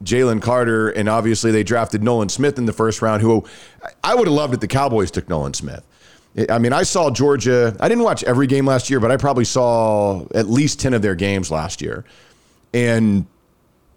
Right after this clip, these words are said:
they got dudes that can ball, man. That defense is nasty. And you look at what Philadelphia has on the front now, and keep in mind,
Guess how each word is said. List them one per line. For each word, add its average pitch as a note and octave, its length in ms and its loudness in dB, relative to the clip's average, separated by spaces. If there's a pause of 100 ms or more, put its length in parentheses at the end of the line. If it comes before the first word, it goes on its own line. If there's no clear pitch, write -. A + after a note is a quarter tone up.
(460)
they D3 160 2
got D#3 220 0
dudes A#2+ 240 2
that G#2+ 80 0
can F2+ 160 -4
ball, D#2+ 260 -2
man. D2+ 300 -8
That B2 240 -2
defense B2+ 400 0
is F2+ 160 -2
nasty. G2 640 0
And G2+ 280 0
you B2+ 140 2
look E3+ 160 -2
at C#3+ 100 2
what B2 140 2
Philadelphia A2+ 640 2
has G2+ 240 0
on F#2+ 80 -2
the E2+ 80 -4
front A2 260 -4
now, F2+ 240 0
and F2 100 -4
keep D#3 200 -4
in C3+ 80 0
mind, A#2+ 400 -2